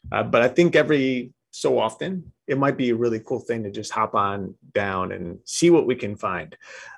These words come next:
Uh, and if you guys want us to expand beyond the paranormal with these rabbit holes,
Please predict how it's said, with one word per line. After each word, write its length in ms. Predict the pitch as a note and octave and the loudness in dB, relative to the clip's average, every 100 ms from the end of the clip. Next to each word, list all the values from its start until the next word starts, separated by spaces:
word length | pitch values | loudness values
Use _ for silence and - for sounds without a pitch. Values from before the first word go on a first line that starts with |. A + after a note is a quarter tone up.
| - | -6
Uh, 340 | F#2 E2+ D#2+ - - - - B2+ | -2 -2 -2 -6 -10 -14 -12 -6
and 220 | - A3 G#3+ | 4 6 8
if 120 | G#3+ | 6
you 60 | |
guys 160 | G3 F3 | 6 4
want 220 | E3+ E3 E3+ | 4 2 2
us 240 | C#3+ - | 2 -2
to 240 | - D3 | -4 0
expand 800 | C3+ C3 - - E3+ B2 F#2+ G#2+ C3+ | 2 0 -4 -2 0 0 -4 -12 -14
beyond 440 | A#2 C3 C3 D#3+ D#3 | -6 0 2 2 0
the 40 | |
paranormal 640 | D3 C#3 D3 C#3+ D#3+ C#3+ G2+ | -2 0 0 2 -2 -4 -6
with 120 | G2 | -8
these 140 | G#2 F#2 | -14 -10
rabbit 260 | G2 F#2+ | -6 -6
holes, 480 | G#2+ G2+ A#2 C#3+ - | -2 0 0 -4 -12